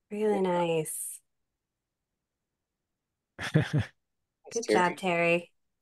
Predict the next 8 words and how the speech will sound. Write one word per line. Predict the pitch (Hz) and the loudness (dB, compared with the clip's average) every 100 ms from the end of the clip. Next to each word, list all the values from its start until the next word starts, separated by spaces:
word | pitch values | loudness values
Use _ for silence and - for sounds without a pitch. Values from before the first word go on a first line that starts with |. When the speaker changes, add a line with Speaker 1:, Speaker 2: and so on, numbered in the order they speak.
| _ _ _ - | _ _ _ -2
Speaker 3:
And | 113 | -2
she's | 110 90 | 0 0
doing | 87 71 | 2 0
Iron | 65 65 64 | -2 -6 -8
Man. | 67 67 _ _ _ _ _ _ - | -12 -14 _ _ _ _ _ _ -2
Speaker 1:
Yeah, | 220 240 - - _ - | 4 4 4 -6 _ 4
Speaker 2:
Man. | 254 254 - - | 6 6 2 -8
Speaker 1:
hardcore. | - - 220 156 | 0 6 6 6